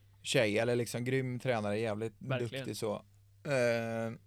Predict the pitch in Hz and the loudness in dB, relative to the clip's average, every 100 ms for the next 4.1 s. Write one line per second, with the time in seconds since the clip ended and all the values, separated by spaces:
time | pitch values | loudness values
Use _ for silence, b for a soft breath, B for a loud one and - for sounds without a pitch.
0 | - - - - - - - - 127 113 | -20 -20 -20 -20 -20 -20 -10 -2 2 2
1 | 117 - 143 127 107 104 151 156 - 143 | 2 -2 -2 -2 0 2 2 2 -4 -4
2 | 135 135 117 107 135 110 113 120 117 - | 0 0 0 -2 -2 0 2 4 4 6
3 | 127 131 - - 165 139 147 135 117 113 | 8 10 8 8 6 8 6 6 4 4